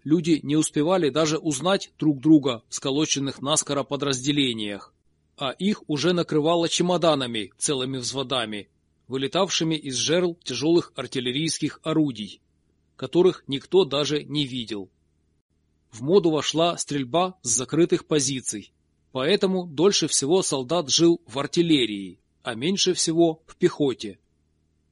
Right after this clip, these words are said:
Пехотному же офицеру срок жизни выпал совсем короткий. Прапорщику на фронте от силы два-три месяца. Царица полей,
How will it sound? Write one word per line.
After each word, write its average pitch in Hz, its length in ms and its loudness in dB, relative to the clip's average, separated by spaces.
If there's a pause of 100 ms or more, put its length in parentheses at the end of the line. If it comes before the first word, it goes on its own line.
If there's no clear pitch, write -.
(200)
Пехотному 151 540 2
же 147 100 0
офицеру 160 720 2
срок 156 320 0
жизни 170 400 2
выпал 156 460 4
совсем 170 500 2
короткий. 123 600 -2 (380)
Прапорщику 170 600 -2
на 139 100 -2
фронте 170 440 0
от 127 180 -10
силы 190 480 2
два-три 160 480 -2
месяца. 113 640 -4 (600)
Царица 147 440 -2
полей, 147 540 4